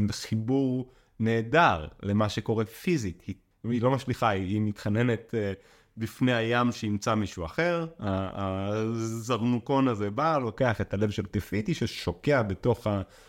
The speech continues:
מתחיל לשקוע אל המצולות, ואז מואנה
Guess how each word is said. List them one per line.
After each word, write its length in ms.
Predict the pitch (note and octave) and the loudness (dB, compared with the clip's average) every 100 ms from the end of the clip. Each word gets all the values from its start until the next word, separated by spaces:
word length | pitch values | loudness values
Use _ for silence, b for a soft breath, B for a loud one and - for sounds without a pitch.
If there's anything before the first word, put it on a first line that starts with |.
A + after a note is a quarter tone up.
| b | b
מתחיל 320 | A2+ G#2 C3+ A2+ | -2 0 0 0
לשקוע 400 | - - C#3 C#3 | -2 -2 2 2
אל 80 | |
המצולות, 720 | A2+ F#2+ - F#2 G#2+ F3 - - _ _ _ | 2 0 -2 0 2 2 -2 -20 _ _ _
ואז 720 | - F#2+ B2+ F3+ G#3 F#3+ - - _ _ | -6 -2 0 2 0 -4 -14 -20 _ _
מואנה 500 | F#2 F2 G#2 A#2 A#2+ | -2 2 4 4 0